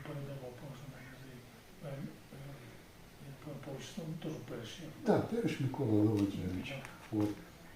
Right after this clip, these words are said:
Speaker 2: е, він, е, дружив з Іваном Степановичем, Іван Степанович теж ж таки був любитель, а перед Іваном Степановичем, перед, ну, Наша Надіною, директором хто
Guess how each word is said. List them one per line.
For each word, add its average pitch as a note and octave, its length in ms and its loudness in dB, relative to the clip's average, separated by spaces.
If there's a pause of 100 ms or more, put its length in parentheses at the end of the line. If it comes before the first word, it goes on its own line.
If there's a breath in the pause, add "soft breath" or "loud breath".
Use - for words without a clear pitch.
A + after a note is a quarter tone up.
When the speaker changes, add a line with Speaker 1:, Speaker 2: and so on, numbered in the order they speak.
(220)
Speaker 2:
е, F#2+ 440 -4 (1160)
він, G#2+ 400 8
е, G2+ 220 6 (400)
дружив G2+ 300 4 (160)
з - 20 -6
Іваном G2 380 2
Степановичем, D#3+ 760 6
Іван A2 220 8
Степанович - 580 -6
теж D#3+ 160 12 (100)
ж - 100 -4
таки - 200 2
був B2+ 240 -2
любитель, B2 420 0 (460 loud breath)
а B2 160 12
перед B2+ 420 8
Іваном B2+ 400 4
Степановичем, A2+ 720 2
перед, A2+ 340 4
ну, A#2+ 160 2
Наша A2+ 180 0
Надіною, A#2 600 2 (360 loud breath)
директором A2 520 6
хто - 160 -6